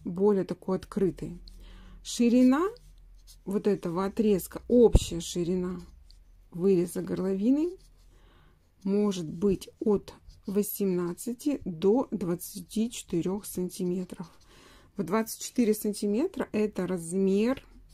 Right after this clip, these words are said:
пятьдесят шесть — пятьдесят восемь российский. Я з-, вяжу на размер сорок восемь — пятьдесят. Вырез горловины у меня будет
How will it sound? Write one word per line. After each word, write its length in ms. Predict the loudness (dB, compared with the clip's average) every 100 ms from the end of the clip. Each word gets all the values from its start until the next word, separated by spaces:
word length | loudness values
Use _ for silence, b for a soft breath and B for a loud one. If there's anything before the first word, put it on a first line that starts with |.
| -20 -20 -12 -4
пятьдесят 680 | -2 -2 -4 -4 -4 -4
шесть — 560 | -6 -2 2 2 0 -6
пятьдесят 680 | -4 -4 -4 -4 -4 -2
восемь 720 | -6 -2 2 2 0 -4 -4
российский. 880 | -2 -2 -4 -6 -6 -6 -10 -12 -12 -14 B B B B B B B
Я 280 | 0 2 2
з-, 120 | -2
вяжу 460 | -4 -2 0 2 2
на 160 | 2
размер 500 | -2 0 2 2 0
сорок 560 | -6 -2 0 0 -4 -8
восемь — 720 | -2 4 4 4 -2 -6 -6
пятьдесят. 920 | -6 -8 -6 -6 -8 -6 -4 -2 -4 -6 b b b b b
Вырез 420 | -2 2 2 2 -2
горловины 560 | -2 0 2 4 4
у 60 | 4
меня 160 | 0
будет 400 | -2 -4 -4 -6